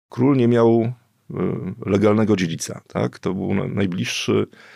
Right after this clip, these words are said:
najbliższy młody mężczyzna w jego otoczeniu. Przypuszczam też, że, i to wszyscy o tym, y, świadkowie, tak, pamiętnikarze o tym wspominają, książę Józef był po prostu uroczym młodym człowiekiem. Bardzo utalentowanym, niesłychanie przystojnym i jakby przed którym otwierała się świetna przyszłość,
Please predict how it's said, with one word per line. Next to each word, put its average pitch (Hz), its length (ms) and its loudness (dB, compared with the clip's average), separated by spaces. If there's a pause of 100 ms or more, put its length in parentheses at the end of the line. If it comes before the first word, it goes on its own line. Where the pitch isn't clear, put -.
(240)
najbliższy 95 500 -4
młody 110 260 4
mężczyzna 104 520 0
w 95 40 0
jego 101 200 4
otoczeniu. 92 580 0 (180)
Przypuszczam - 520 -2
też, 160 180 2
że, 156 260 2
i - 140 0
to 143 180 -2 (100)
wszyscy - 380 -8
o - 20 -2
tym, 127 340 -2 (260)
y, 120 40 -4
świadkowie, 139 520 -2
tak, 123 160 -2 (260)
pamiętnikarze 120 520 0
o - 20 2
tym 123 140 0
wspominają, 160 460 0 (400)
książę 135 340 2
Józef 113 300 4
był 120 120 -2
po 139 120 -2
prostu - 360 -2
uroczym 123 440 2
młodym 98 300 2
człowiekiem. 110 480 0 (420)
Bardzo 110 260 4
utalentowanym, 113 1080 2
niesłychanie 110 460 -2
przystojnym 95 800 -2
i 120 260 -2
jakby 110 180 -4
przed - 200 -8
którym 123 180 -2
otwierała 123 340 2
się 123 120 0
świetna - 360 0
przyszłość, - 500 0